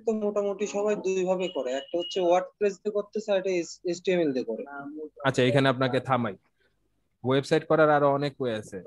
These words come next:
Speaker 2: Laravel আছে, পিএইচপি ল্যাঙ্গুয়েজও আছে।
Speaker 1: Laravel, হ্যাঁ।
Speaker 2: হ্যাঁ, পিএইচপি
Speaker 1: Java।
Speaker 2: যেমন ল্যাঙ্গুয়েজ হিসেবে ইউজ হচ্ছে, তেমনি এইচটিএমএল ও language হিসেবে ইউজ হচ্ছে, কিন্তু আপনার front end, back end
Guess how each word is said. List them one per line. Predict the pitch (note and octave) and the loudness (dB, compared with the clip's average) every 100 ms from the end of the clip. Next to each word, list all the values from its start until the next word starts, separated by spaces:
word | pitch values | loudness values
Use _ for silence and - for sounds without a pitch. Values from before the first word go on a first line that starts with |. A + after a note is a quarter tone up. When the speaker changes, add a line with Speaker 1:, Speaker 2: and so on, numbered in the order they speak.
| - - | -16 -10
Speaker 2:
Laravel | A#2 B2 C#3 C3+ C3+ B2+ | 0 4 4 4 2 0
আছে, | B2 G2 - _ _ _ | -4 -10 -18 _ _ _
পিএইচপি | C#3+ D3 C#3+ D3+ | 0 0 0 0
ল্যাঙ্গুয়েজও | D3 C#3+ C#3+ D3+ D3 D3 | 2 2 2 2 4 4
আছে। | D#3 | 6
Speaker 1:
Laravel, | E3+ D3+ C3+ | 6 4 2
হ্যাঁ। | C3+ C3+ - _ _ _ | 0 -2 -6 _ _ _
Speaker 2:
হ্যাঁ, | B2 B2 A2+ G#2+ G#2+ A2 | -8 -6 -6 -6 -8 -6
পিএইচপি | C#3+ C#3+ D3 D#3 | 0 2 2 2
Speaker 1:
Java। | E3 | 4
Speaker 2:
যেমন | D#3 D#3+ | 6 6
ল্যাঙ্গুয়েজ | D3+ D3 D#3 D3 | 4 4 2 2
হিসেবে | D3+ D#3 D3+ | -2 -2 -2
ইউজ | C#3 C#3 D3 | 0 0 0
হচ্ছে, | D3 E3 E3+ - - | -2 -2 -4 -4 -10
তেমনি | C#3 C#3 | -6 -2
এইচটিএমএল | C3+ C3+ - D3 C#3+ D3 | 0 0 2 0 2 2
ও | |
language | C#3 C3 C#3 C#3 | 2 0 -2 -2
হিসেবে | C3+ C#3+ | -2 -2
ইউজ | C3+ C3 B2+ | -2 -2 -2
হচ্ছে, | C3+ - E3 - - - - - - | -4 -2 -4 -6 -14 -12 -12 -8 2
কিন্তু | E3 F3+ C#3 A2+ - - - | 6 8 6 4 -4 -8 0
আপনার | C3 D3 | 2 2
front | C#3 - D3 D3 E3 | 2 4 4 4 2
end, | E3 C#3 | 0 2
back | C3+ - | 0 0
end | A#2+ | -4